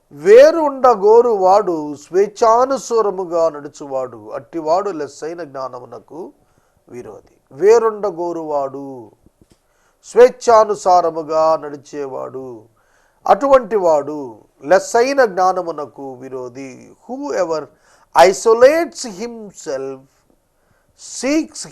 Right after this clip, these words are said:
his own desire." స్వేచ్ఛానుసారముగా నడుచువాడంటే తన చిత్తం చొప్పున, తనకిష్టం వచ్చినట్టుగా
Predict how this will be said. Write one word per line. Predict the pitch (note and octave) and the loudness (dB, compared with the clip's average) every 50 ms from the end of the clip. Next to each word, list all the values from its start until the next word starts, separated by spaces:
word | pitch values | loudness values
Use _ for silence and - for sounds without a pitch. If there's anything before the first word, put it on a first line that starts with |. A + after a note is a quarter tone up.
| - | -12
his | E3+ D3+ C3 B2+ B2+ | -12 -10 -10 -10 -12
own | B2+ C3+ D3 D#3+ E3 F3 F3+ F3+ F3+ | -10 -8 -8 -6 -6 -6 -8 -8 -10
desire." | E3+ E3 D3+ C3 C#3 C3+ B2 B2 C3+ C3+ C3 B2 A2 G2 _ _ _ _ _ _ _ _ _ _ _ _ _ _ _ _ _ _ _ _ _ _ _ _ _ _ _ _ _ _ - - | -12 -16 -18 -16 -16 -14 -14 -14 -14 -14 -14 -16 -18 -20 _ _ _ _ _ _ _ _ _ _ _ _ _ _ _ _ _ _ _ _ _ _ _ _ _ _ _ _ _ _ -20 -16
స్వేచ్ఛానుసారముగా | - - B3+ D4 D#4 D4+ - - - C#4 C4+ C4+ C4 B3+ A#3+ - - B3 A#3 A#3 A#3+ A#3+ A3 A#3 A#3 G#3+ A3+ A3 | -8 -4 -2 -2 -2 -2 -6 -4 0 2 2 4 2 0 -4 -4 2 4 4 4 4 2 0 -2 -4 -2 -2 -2
నడుచువాడంటే | G#3 G#3+ G3+ F#3+ - G3+ G3+ G3 F#3+ F#3 F#3+ F#3 F3+ A3 | -2 -4 -6 -8 -8 -6 -4 -2 -2 -2 -4 -6 -6 -8
తన | - - _ - G3+ G#3 A3+ A3+ A3+ - | -8 -8 _ -2 -2 0 0 -2 -6 -12
చిత్తం | A3+ F#3 - _ - A3 G3 F#3 - - | -14 -16 -14 _ -10 -10 -10 -10 -12 -12
చొప్పున, | G3+ F#3 - _ - A#3+ C4 E4 - - _ _ _ _ _ _ - F#3 | -12 -12 -12 _ -6 -6 -6 -6 -8 -12 _ _ _ _ _ _ -2 -2
తనకిష్టం | G3 A3 F#3+ - A#3 G#3 - _ - G#3+ G#3 | 0 -2 -4 -8 -10 -12 -10 _ -8 -6 -6
వచ్చినట్టుగా | G3+ F3+ - - - G3+ F#3+ G#3 G3 G#3 - B3 B3 B3 D#4 E4 D#4 - | -6 -8 -10 -10 -10 -8 -8 -8 -8 -8 -8 -8 -2 2 2 2 2 0